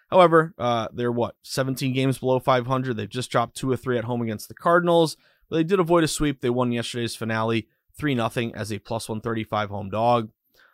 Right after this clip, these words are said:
So for tonight's, uh, or this, uh, early afternoon pitching matchup here in the series opener,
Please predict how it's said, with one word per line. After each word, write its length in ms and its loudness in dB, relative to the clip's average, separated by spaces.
So 140 -2
for 120 2
tonight's, 280 0
uh, 220 6
or 200 2
this, 220 -2
uh, 160 -2
early 260 6
afternoon 300 2
pitching 320 6
matchup 400 0
here 160 0
in 100 -2
the 60 -4
series 340 -2
opener, 400 0